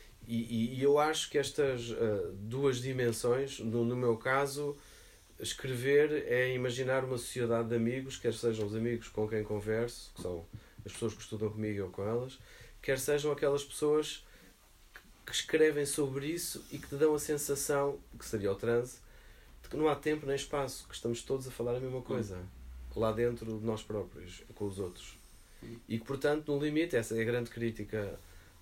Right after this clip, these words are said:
à ideia de sujeito ocidental, de que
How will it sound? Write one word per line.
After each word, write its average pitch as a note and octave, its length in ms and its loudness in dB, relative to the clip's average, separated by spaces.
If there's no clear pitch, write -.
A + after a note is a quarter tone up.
à G#2 100 -2
ideia A2 220 2
de A2 60 -6
sujeito A2+ 440 -2
ocidental, A2+ 760 -2
de - 360 -16
que A#2+ 340 -4